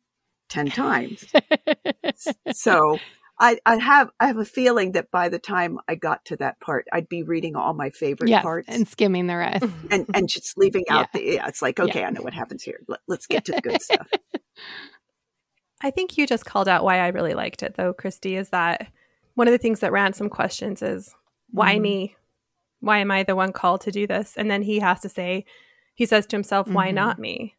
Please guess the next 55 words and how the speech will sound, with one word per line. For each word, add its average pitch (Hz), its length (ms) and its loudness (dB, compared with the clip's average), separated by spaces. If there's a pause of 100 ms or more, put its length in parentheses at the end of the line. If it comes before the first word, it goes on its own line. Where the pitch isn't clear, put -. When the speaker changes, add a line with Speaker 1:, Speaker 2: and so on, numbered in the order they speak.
(480)
Speaker 3:
If 247 180 2
we 247 220 4
knew 247 400 6
what 214 180 4
we 226 80 4
were 208 120 4
being 214 160 2
called 214 320 0
to 220 120 0
do, 214 280 2
we 226 160 0
might 202 480 -2 (1080)
run 208 220 2
away 254 340 6
or 196 180 4
faint 247 380 4
at 180 120 -2
the 214 60 0
Speaker 2:
Yeah. 202 40 -4
Speaker 3:
very 220 220 4
thought 247 260 4
of 220 100 4
it. - 40 2
And 202 100 2
how 226 120 0
many 240 120 4
times 233 440 2 (340)
have 220 160 4
you 214 140 4
felt 226 260 4
called 226 280 4
to 233 80 4
do 226 140 2
something 208 380 0
and 214 100 2
you're 202 180 2
on 220 180 4
the 220 60 0
path, 208 460 4
and 220 120 4
when 214 120 2
you 214 100 2
look 220 180 0
back, 208 300 6
you 208 80 -4
think, 208 220 -4
"Had 208 120 2
I 214 100 4
known 220 640 2 (500)
that 214 160 2
this 220 240 2
was 233 120 2
gonna 233 200 2
be 226 80 4
the 190 200 2